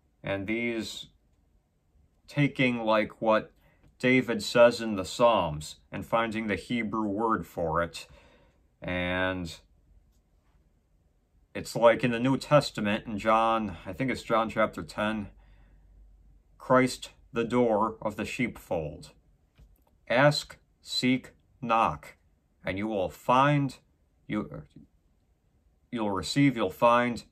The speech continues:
it will be opened unto you." And this speaks to G-, God Almighty.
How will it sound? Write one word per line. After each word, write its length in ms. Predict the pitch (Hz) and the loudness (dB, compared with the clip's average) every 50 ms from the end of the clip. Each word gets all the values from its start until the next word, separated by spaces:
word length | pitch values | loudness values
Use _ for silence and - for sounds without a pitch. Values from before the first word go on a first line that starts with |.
| _ - | _ -12
it 40 | 101 | -10
will 160 | 90 95 110 | -8 -6 -6
be 160 | 101 113 113 | -4 -2 -2
opened 280 | 113 110 110 - 110 107 | -2 -2 -2 -2 -2 0
unto 260 | 110 110 110 104 92 | 0 0 0 -2 -6
you." 280 | 90 87 78 76 78 - _ _ _ _ _ _ _ - | -6 -8 -8 -8 -10 -14 _ _ _ _ _ _ _ -8
And 200 | - 90 95 104 | -6 -4 -4 -4
this 140 | 110 113 - | -6 -8 -8
speaks 360 | - - 127 123 110 - - - | -6 -4 -2 -2 -2 -4 -10 -10
to 400 | - 107 104 104 107 101 101 - _ _ _ _ _ _ _ _ _ _ _ _ _ _ - - | -6 -4 -2 -2 -2 -2 -4 -10 _ _ _ _ _ _ _ _ _ _ _ _ _ _ -20 -20
G-, 60 | - - _ _ - | -20 -20 _ _ -4
God 260 | - 113 110 120 135 | 2 4 6 6 6
Almighty. 640 | 151 147 143 139 127 110 101 95 98 101 104 104 - | 6 4 4 4 4 4 4 2 0 -2 -2 -4 -8